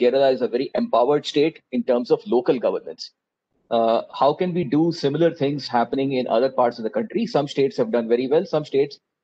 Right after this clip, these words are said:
are, uh, working on issues। तो मिशन समृद्धि में हम ये मुद्दे पर काम कर रहे हैं और पिछले डेढ़ साल से बहुत सारे summits और बहुत सारे design thinking, अ, अ, अ, उपयोग करने के बाद एक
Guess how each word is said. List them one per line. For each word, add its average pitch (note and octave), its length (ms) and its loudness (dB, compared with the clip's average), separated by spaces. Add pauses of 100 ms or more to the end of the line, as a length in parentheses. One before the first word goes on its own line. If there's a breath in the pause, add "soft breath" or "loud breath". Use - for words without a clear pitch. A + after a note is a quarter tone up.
(280)
are, E3+ 240 4
uh, A#2+ 340 2
working B2 340 0
on B2+ 120 2
issues। A2 420 -8 (560)
तो D3+ 320 2
मिशन D#3 280 0
समृद्धि E3+ 340 0
में E3 220 2
हम C#3+ 340 -2
ये C#3+ 200 0
मुद्दे C3+ 300 0
पर A#2 160 -2
काम A#2 240 0
कर B2+ 180 0
रहे D3 200 -4
हैं G3+ 240 -2 (500)
और D3 580 2
पिछले E3 400 -2
डेढ़ D3 360 -2
साल C#3 320 2
से C#3 260 0
बहुत D3+ 320 0
सारे D#3 260 2
summits D#3+ 520 -2
और C3+ 120 0
बहुत C3+ 280 0
सारे E3 200 0
design B2+ 460 0
thinking, F3+ 400 -2 (580)
अ, A#2+ 40 2
अ, B2+ 280 0
अ, A#2+ 580 2
उपयोग D3 420 0
करने C#3+ 280 0
के C#3+ 140 -2
बाद A#2+ 400 2 (420)
एक D3+ 200 0